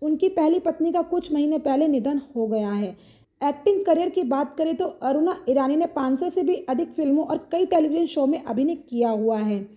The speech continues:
उन्नीस सौ इकसठ की गंगा जमुना में एक बाल कलाकार के रूप में अपनी फिल्मी करियर की शुरुआत की। उस समय उनकी उम्र महज नौ साल थी। इस फिल्म में उन्होंने हीरोइन आजरा के बचपन का रोल किया था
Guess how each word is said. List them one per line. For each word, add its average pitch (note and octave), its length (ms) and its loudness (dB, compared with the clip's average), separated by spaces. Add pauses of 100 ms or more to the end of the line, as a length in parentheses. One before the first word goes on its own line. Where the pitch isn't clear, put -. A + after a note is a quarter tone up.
(200)
उन्नीस G4 280 6
सौ G#4 60 0
इकसठ G4 320 -2
की F#4+ 260 0
गंगा C#4 360 0
जमुना E4 360 0
में F4 120 -2
एक B3 240 -6
बाल C#4+ 220 0
कलाकार E4 480 0
के D#4+ 140 -2
रूप D4 260 -2
में D#4+ 120 0
अपनी D#4 320 -4
फिल्मी D4+ 300 0
करियर C#4+ 280 0
की F4 140 -2
शुरुआत B3+ 460 0
की। A3+ 240 -4 (320)
उस F4 160 -2
समय G4+ 200 2
उनकी F#4+ 260 2 (100)
उम्र E4+ 340 0 (260)
महज C#4 400 0 (300)
नौ A#3+ 180 0
साल A3 280 0
थी। G#3+ 180 -4 (320)
इस G4 180 0
फिल्म F#4+ 220 4
में G4 100 4
उन्होंने E4+ 380 -2 (300)
हीरोइन E4 400 0 (240)
आजरा E4+ 380 0
के E4+ 160 -2
बचपन C#4 360 -2
का E4 120 0
रोल B3+ 340 0 (120)
किया A3+ 240 -2
था G#3 240 -6